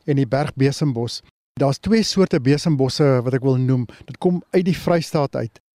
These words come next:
Wat so mooi is, hulle het pragtige besemagtige takke met fyn blare. En ek dink vroeër jare was hulle baie as besems gebruik.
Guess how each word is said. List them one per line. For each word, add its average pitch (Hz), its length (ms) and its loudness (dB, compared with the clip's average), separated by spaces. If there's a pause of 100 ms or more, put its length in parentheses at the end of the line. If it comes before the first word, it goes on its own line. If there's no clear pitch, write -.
(220)
Wat - 220 -6
so 220 240 2
mooi 147 300 4
is, 135 100 -2
hulle 139 120 0
het - 180 -20
pragtige 170 580 -2 (520)
besemagtige 151 1160 0
takke 175 360 -2 (340)
met - 160 -8
fyn 190 360 2
blare. 127 460 0 (180)
En 139 120 -2
ek 123 120 -6
dink 160 180 0
vroeër 175 600 2
jare 143 340 2
was 123 220 -4
hulle 160 160 2
baie 127 300 2
as 139 180 -2
besems 131 360 -2
gebruik. 131 460 -4